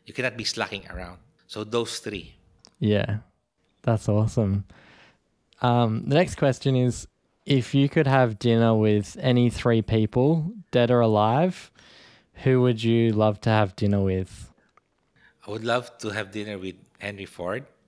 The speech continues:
Speaker 1: I would love to have dinner with J P Morgan. And I would love to have dinner with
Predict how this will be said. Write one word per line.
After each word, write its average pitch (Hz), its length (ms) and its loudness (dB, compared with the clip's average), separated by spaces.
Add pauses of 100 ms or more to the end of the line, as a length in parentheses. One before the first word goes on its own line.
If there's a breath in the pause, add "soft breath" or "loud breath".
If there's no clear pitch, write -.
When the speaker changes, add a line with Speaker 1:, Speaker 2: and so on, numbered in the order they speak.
(240)
Speaker 1:
I 92 60 -12
would 95 160 -10
love 104 300 -6
to 101 120 -8
have 98 160 -10
dinner 95 280 -12
with 87 200 -16
J 90 140 -10
P 98 140 -16
Morgan. 87 540 -16 (460)
And 104 440 -10 (540)
I 101 80 -10
would 101 180 -10
love 98 320 -10
to 98 120 -10
have 95 180 -10
dinner 98 320 -14
with 87 360 -14